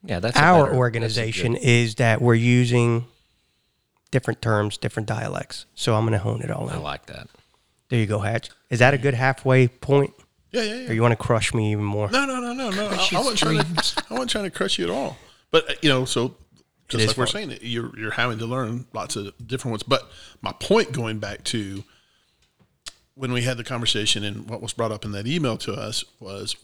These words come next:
Speaker 3: when you become super stressed and overwhelmed, you will go back to what you are the most comfortable with.
Speaker 2: Yes. You're, you're a hundred percent correct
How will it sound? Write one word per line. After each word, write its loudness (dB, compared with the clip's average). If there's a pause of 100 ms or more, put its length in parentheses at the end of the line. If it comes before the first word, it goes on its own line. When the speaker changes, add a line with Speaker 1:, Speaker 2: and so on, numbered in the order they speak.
(140)
Speaker 3:
when -4
you -2
become -2
super -2
stressed -2
and -10
overwhelmed, 0 (180)
you -4
will -2
go -4
back -6
to 0
what -6
you -4
are -2
the 0
most -6
comfortable -6
with. -20 (120)
Speaker 2:
Yes. 2 (1500)
You're, 2
you're 0
a -6
hundred -6
percent -4
correct -6